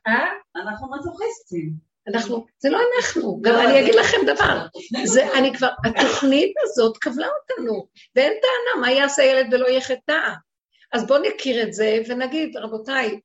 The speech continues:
Speaker 1: תעצרו את הגלגל, תנו לי לרדת." תחזרו אחורה, אחורה, אחורה, פחות להתערבב,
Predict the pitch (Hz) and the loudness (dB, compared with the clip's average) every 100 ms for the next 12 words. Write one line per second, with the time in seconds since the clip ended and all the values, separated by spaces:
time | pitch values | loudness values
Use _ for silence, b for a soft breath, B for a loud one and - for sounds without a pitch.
0 | _ 220 220 - 269 - 226 226 233 226 | _ -8 -6 -8 -6 -6 -6 -6 -4 -6
1 | 214 226 226 254 240 247 277 220 175 160 | -6 -6 -4 -4 -4 -2 -2 -2 -8 -10
2 | _ _ _ _ _ _ _ _ _ - | _ _ _ _ _ _ _ _ _ -10
3 | 214 233 254 320 - 233 240 240 - 226 | -8 -6 -6 -6 -6 -4 -4 -6 -6 -8
4 | 226 220 208 208 240 220 240 240 247 240 | -8 -10 -8 -8 -8 -6 -6 -4 -6 -4
5 | 208 190 202 196 | -6 -4 -4 -4